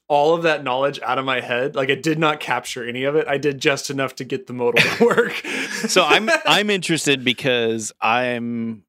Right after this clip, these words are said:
Speaker 2: wanted to mess around with it <laughs> actually today before you even said anything. Um, for my noggin day is I was going to make a little, uh, a little thing that used, like, Phoenix Presence and Live View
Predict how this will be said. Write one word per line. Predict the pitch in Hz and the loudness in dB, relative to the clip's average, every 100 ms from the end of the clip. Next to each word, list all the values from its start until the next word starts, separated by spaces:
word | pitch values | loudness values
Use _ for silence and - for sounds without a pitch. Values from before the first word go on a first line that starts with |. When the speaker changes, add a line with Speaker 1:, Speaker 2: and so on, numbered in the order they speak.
| _ | _
Speaker 2:
wanted | 123 117 113 107 | -2 0 0 0
to | 104 | 0
mess | 104 - | 0 -2
around | 110 98 107 | 0 0 0
with | 101 | 0
it | 110 98 _ | 0 -2 _
<laughs> | |
actually | 123 175 - 120 110 | 0 2 0 -2 -2
today | 110 113 107 | -2 0 0
before | 95 - 123 | 0 -2 0
you | 120 117 | 2 0
even | 107 98 | 0 -2
said | - 107 | -2 0
anything. | 98 92 90 90 87 _ _ _ - | -2 -6 -10 -12 -14 _ _ _ -6
Um, | 95 98 95 | -4 -2 -4
for | 117 | -4
my | 107 104 | 0 2
noggin | 107 107 104 95 | 2 0 -2 -4
day | 95 92 - _ | -4 -6 -10 _
is | 107 101 98 - | -4 -2 -4 -6
I | 104 | -4
was | 101 85 | -4 -4
going | 104 98 90 | -6 -6 -6
to | 104 | -8
make | 95 95 | -6 -8
a | 98 | -6
little, | 98 95 92 87 _ _ _ _ _ - | -4 -2 -4 -6 _ _ _ _ _ -8
uh, | 101 92 92 - | -4 -2 -4 -2
a | 110 | 0
little | 110 101 | 2 0
thing | - 104 98 | -2 -4 -4
that | 92 | -8
used, | 92 95 - | -8 -8 -6
like, | 95 82 | -8 -10
Phoenix | - 113 92 - | -6 -4 -4 -6
Presence | - 101 98 101 - - - - | -2 -2 -2 -2 -2 -4 -6 -2
and | 95 92 90 92 | 0 0 -2 -2
Live | 101 98 98 | 0 0 -2
View | 92 92 90 87 87 | -6 -6 -6 -6 -8